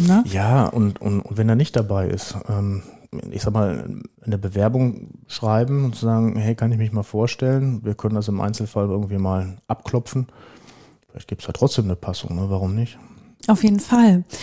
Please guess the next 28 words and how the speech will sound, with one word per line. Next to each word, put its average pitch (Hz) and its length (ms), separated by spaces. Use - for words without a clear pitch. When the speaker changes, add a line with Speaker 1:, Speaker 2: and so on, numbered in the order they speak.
Speaker 1:
Bei 214 160
dem 208 680
Berufsaus-, 240 840
also 208 220
bei 196 100
der 196 160
Ausbildung, 262 640
was 226 240
für 262 100
einen 233 160
Schulabschluss 240 560
muss 233 200
man 220 120
da 190 160
haben? 196 360
Speaker 2:
Also - 180
ich - 80
weiß 98 200
gar 120 100
nicht, 113 220
wie - 20
das 101 220
heute 98 260
heißt. 139 300
Also 98 360
im, 98 300
im - 200
Prinzip - 500